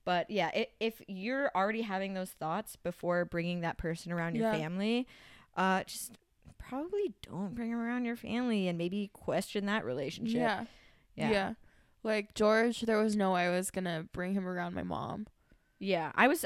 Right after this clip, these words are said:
Speaker 1: I was super confident in my last relationship 'cause he was, he's very charismatic, very fun.
Speaker 2: Oh, he's great.
Speaker 1: Sweet, you know, and he, he g-,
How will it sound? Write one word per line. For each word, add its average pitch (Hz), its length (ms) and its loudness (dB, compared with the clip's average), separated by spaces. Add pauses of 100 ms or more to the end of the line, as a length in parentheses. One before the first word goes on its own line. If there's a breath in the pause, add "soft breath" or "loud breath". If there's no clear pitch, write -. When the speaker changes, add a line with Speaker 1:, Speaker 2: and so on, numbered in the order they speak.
Speaker 1:
I 269 60 4
was 277 140 4
super 339 360 4
confident 214 560 0
in 180 80 -4
my 180 140 0
last 170 280 -2
relationship 165 600 -2
'cause 170 160 -4
he 190 100 -2
was, 180 220 -2
he's 185 160 -6
very 180 240 4
charismatic, 202 640 0
very 165 160 -2
fun. 185 540 -2 (120)
Speaker 2:
Oh, 294 140 4
he's 392 180 4
great. 370 440 2
Speaker 1:
Sweet, 208 580 2
you 190 160 0
know, 165 480 0
and 165 560 -4
he, 185 300 -6
he 180 200 -10
g-, 196 100 2